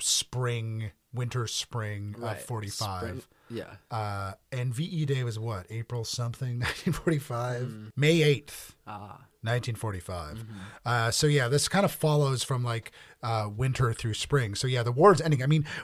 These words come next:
Speaker 1: we get a sense that the war is already, like, being won by virtue of the fact that we're at a French casino named after a Nazi that there's no Nazis at anymore.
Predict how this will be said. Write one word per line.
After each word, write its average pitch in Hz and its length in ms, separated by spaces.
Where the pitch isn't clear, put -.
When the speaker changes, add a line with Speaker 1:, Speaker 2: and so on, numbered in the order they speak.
Speaker 1:
we 175 120
get 196 200
a 320 60
sense 185 260
that 151 100
the 151 60
war 143 460
is 131 180
already, 131 320
like, 113 240
being 110 320
won 120 400
by 131 160
virtue 131 280
of 127 60
the 117 60
fact 123 440
that 120 240
we're 120 80
at 123 140
a 117 300
French 135 280
casino 123 380
named 117 240
after 113 260
a 107 40
Nazi 110 400
that 104 120
there's 107 160
no 113 100
Nazis 104 500
at 87 180
anymore. 131 500